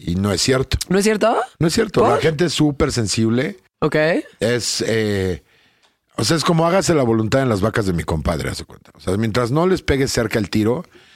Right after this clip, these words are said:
Speaker 1: se les hace súper chingón que, "Ay, sí, el humor negro y los mexicanos nos reímos de la muerte". No nos reímos de la muerte.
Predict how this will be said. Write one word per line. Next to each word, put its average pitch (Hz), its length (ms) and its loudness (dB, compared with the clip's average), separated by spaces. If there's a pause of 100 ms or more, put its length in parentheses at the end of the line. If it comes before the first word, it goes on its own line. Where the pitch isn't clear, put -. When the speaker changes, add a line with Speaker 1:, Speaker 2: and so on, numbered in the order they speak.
(140)
Speaker 1:
se - 140 -6
les 107 140 0
hace 110 200 -2
súper 117 460 -2
chingón 101 560 -2
que, 85 560 -6 (420)
"Ay, 113 260 -2
sí, 131 180 0
el 127 100 0
humor 117 280 0
negro 120 440 0
y 82 240 -2
los 85 160 -2
mexicanos 117 320 -4
nos 151 160 -2
reímos 117 300 -2
de 117 60 2
la 98 100 -2
muerte". 104 240 -2
No 143 80 0
nos 190 100 0
reímos 101 260 -2
de 78 100 -4
la 117 80 -8
muerte. 123 400 -4